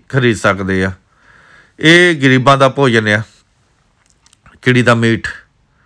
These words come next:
ਅਤੇ ਬੇਸ਼ੱਕ ਚਿੜੀ ਵਿੱਚ ਬਹੁਤ ਜ਼ਿਆਦਾ ਮਾਸ ਨਹੀਂ ਹੁੰਦਾ, ਇਸ ਲਈ ਅਮੀਰ ਲੋਕ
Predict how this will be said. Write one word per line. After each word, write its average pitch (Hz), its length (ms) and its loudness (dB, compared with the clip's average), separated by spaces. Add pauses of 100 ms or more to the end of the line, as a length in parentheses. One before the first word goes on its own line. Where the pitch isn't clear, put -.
(880)
ਅਤੇ 135 160 0
ਬੇਸ਼ੱਕ 156 500 2
ਚਿੜੀ 143 300 0
ਵਿੱਚ 139 220 0
ਬਹੁਤ 135 240 2
ਜ਼ਿਆਦਾ 135 300 2
ਮਾਸ 117 320 0
ਨਹੀਂ 123 200 -2
ਹੁੰਦਾ, 127 360 0 (100)
ਇਸ 135 180 -2
ਲਈ 135 360 0 (1120)
ਅਮੀਰ 143 320 2
ਲੋਕ 151 520 0